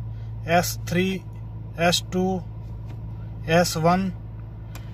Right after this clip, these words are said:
इसके gear जो है down करने के लिए इसको आगे push करना है, ये आगे, और gear जो है हाई करने के लिए पीछे की तरफ खींचना है, और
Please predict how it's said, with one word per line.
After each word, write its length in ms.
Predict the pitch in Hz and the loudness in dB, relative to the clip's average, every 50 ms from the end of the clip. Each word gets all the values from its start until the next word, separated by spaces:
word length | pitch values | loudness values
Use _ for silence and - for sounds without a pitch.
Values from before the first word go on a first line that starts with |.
| - - - - - - - - - - - - - | -10 -8 -8 -8 -8 -8 -8 -10 -10 -10 -10 -6 -2
इसके 300 | - 190 - - 226 208 | 0 0 4 6 6 8
gear 220 | 185 196 208 214 202 | 10 10 8 8 8
जो 180 | 190 208 208 | 8 8 8
है 60 | 208 202 | 8 8
down 200 | 175 180 196 208 | 6 6 4 4
करने 240 | 202 214 214 208 208 | 6 4 6 6 4
के 100 | 208 214 | 4 4
लिए 220 | 202 214 214 214 214 | 4 6 6 6 6
इसको 260 | - 190 - - 208 | 4 0 0 2 4
आगे 160 | 196 185 185 180 | 6 6 4 4
push 200 | - 185 175 - | 2 2 0 2
करना 260 | - 175 151 151 160 | 2 2 2 2 2
है, 140 | 165 180 190 - - - - - | 0 0 -2 -6 -10 -12 -12 -8
ये 220 | 156 151 156 156 147 - - - - - - - | -4 -2 -2 -2 -2 -6 -10 -12 -12 -12 -4 2
आगे, 320 | 156 160 156 147 151 147 - - - - - - - - - - - - - - - - - - | 4 4 6 6 4 0 0 -4 -12 -12 -12 -12 -12 -12 -12 -12 -12 -12 -14 -14 -14 -12 -4 2
और 220 | 170 175 170 160 | 4 4 6 6
gear 220 | 151 180 185 185 | 6 6 6 6
जो 180 | 170 190 190 196 | 6 6 8 8
है 120 | 196 196 196 - - - - - - - - - - - - - - - - - - - - - - - | 8 8 6 4 -2 -12 -14 -14 -14 -14 -14 -16 -16 -14 -14 -14 -14 -14 -14 -14 -14 -14 -14 -14 -10 0
हाई 180 | - 160 175 185 | 4 6 6 6
करने 280 | 180 208 196 190 202 196 | 6 6 4 4 4 4
के 100 | 180 196 | 4 4
लिए 240 | 196 208 214 220 233 220 - - - - - - - - - - - | 6 6 6 6 4 2 -2 -10 -14 -14 -14 -12 -12 -12 -10 -8 -6
पीछे 220 | 185 170 - 190 | -2 0 2 2
की 80 | 175 170 | 4 4
तरफ 180 | 170 165 156 | 4 4 2
खींचना 320 | - 160 151 127 147 143 139 | 2 0 -2 0 0 0 -2
है, 100 | 131 131 - - - - - - - - - - - - - - - - - - - - - - - - | -2 -4 -6 -10 -12 -12 -12 -12 -12 -12 -12 -12 -12 -12 -12 -12 -12 -12 -12 -10 -10 -10 -10 -8 -2 4
और 360 | 165 165 165 170 170 170 - | 6 8 8 10 8 6 4